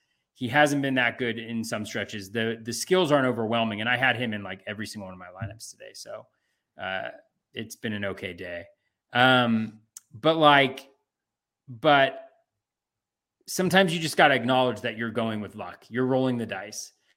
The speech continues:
And sometimes it's gonna work, sometimes it's not. I was watching this game, actually, and he was, I think he was clean through four innings or through, like, three and some odd innings. And then it was, like, hit after hit after hit after hit. It just didn't stop. And that's what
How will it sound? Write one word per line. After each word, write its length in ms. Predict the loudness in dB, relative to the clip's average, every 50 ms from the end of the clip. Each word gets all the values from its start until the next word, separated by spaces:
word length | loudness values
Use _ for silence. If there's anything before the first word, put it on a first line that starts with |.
| _ _ _ _ _ _ _
And 140 | -10 -6 -2
sometimes 280 | 0 0 2 0 0
it's 60 | 0 -2
gonna 140 | 0 0
work, 180 | 0 0 -2 -2
sometimes 260 | -4 -6 -6 -6 -6
it's 100 | -6 -4
not. 180 | -4 -2 0 2
I 80 | 2
was 120 | 2 2 2
watching 380 | 2 4 4 4 4 2 -2
this 140 | -4 -4 -4
game, 260 | -2 -2 -2 -2 -2
actually, 380 | -2 -4 -6 -8 -12 -12 -10 -8
and 100 | -8 -4
he 160 | -2 -2 -2
was, 340 | 0 0 -2 -2 -4 -8 -14 -18 _ _ _ _ -8
I 60 | -6
think 120 | -4 -4
he 80 | -2 0
was 180 | -2 -2 -2
clean 640 | -4 -6 -6 -4 -2 -2 0 0 -2 -2 -4 -8 -10 -12
through 520 | -8 -4 -4 -2 -2 -2 -4 -4 -6 -10
four 400 | -12 -8 -4 -2 0 0 2 2
innings 480 | 0 0 -2 -4 -6 -10 -14 -16 -16 -12 -8
or 320 | -6 -4 -2 -2 -2 -4 -6
through, 600 | -6 -6 -6 -4 -2 -2 -4 -4 -4 -6 -8 -10 _ _ _ _ _ -6
like, 280 | -4 -4 -4 -4 -6 -8
three 440 | -6 -2 0 2 2 2 0 -2 -2
and 200 | -2 -2 -2 -2
some 240 | -2 -2 0 0 0
odd 160 | 0 0 -2
innings. 480 | -2 -4 -4 -6 -6 -8 -10 -12 -14 -12 -8
And 140 | -4 -2
then 120 | 0 0 0
it 80 | 0
was, 220 | -2 -4 -6 -6 -6
like, 400 | -8 -6 -6 -6 -8 -10 -12 -16 _ _ _ _ _ _ _ _ _ _ _ _
hit 300 | -4 -2 -2 -2 -4 -6 -12
after 300 | -14 -14 -14 -14 -16 -12
hit 320 | -6 -6 -4 -4 -6 -8 _ -14
after 240 | -14 -14 -12 -14 -16
hit 320 | -10 -8 -8 -8 -8 -10 -10 -10
after 240 | -10 -8 -8 -8 -4
hit. 240 | -4 -4 -4 -4
It 80 | -8 -8
just 200 | -6 -8 -6 -2
didn't 200 | -2 -2 -2 0
stop. 340 | 2 6 8 8 8 6 4
And 120 | 0 0 0
that's 180 | 0 0 0
what 220 | -4 -4 -4 -6